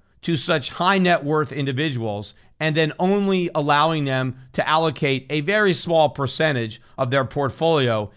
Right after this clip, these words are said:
into these assets? Because number one, they regard crypto as extremely risky. That's why they want to limit a client's exposure, because they realize that they could lose everything.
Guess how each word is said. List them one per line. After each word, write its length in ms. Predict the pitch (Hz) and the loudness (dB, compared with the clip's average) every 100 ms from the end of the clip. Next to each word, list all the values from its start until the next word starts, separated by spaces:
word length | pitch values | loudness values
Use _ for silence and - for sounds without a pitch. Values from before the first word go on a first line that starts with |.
| _ _ | _ _
into 280 | 165 160 143 | -2 -2 -2
these 200 | 135 127 | -2 0
assets? 500 | 120 117 - - - - | 0 0 -4 -10 -8 -4
Because 340 | 156 190 151 | 0 2 2
number 260 | 185 175 180 | 2 2 2
one, 440 | 190 247 196 165 | 4 4 4 0
they 160 | 165 175 | 0 0
regard 720 | 170 156 151 180 226 185 151 | 2 0 4 6 6 4 2
crypto 520 | - 202 233 - 151 | 0 0 0 2 2
as 260 | 160 180 151 | 2 0 0
extremely 720 | 175 - - 208 220 208 202 | -2 -4 -6 -2 -2 0 0
risky. 720 | 185 196 214 - 220 123 - _ | 0 0 -2 -4 -4 -4 -8 _
That's 280 | - 170 208 | 0 0 2
why 180 | 196 196 | 2 2
they 140 | 160 | 2
want 220 | 156 160 147 | 2 2 2
to 60 | |
limit 440 | 135 165 175 151 - _ _ _ | 0 2 2 0 -4 _ _ _
a 80 | 147 | -4
client's 480 | - 165 180 165 127 | -2 0 2 0 -4
exposure, 720 | 131 - 180 247 151 131 147 - - | -8 0 2 2 0 -4 -6 -12 -8
because 340 | - - 185 | -4 0 2
they 100 | 190 | 2
realize 460 | 175 202 240 175 170 | 2 4 6 6 4
that 140 | 190 | 0
they 120 | 185 170 | 0 0
could 200 | 196 175 | 0 0
lose 200 | 196 160 | 2 2
everything. 480 | 220 240 190 110 | 2 0 -2 -6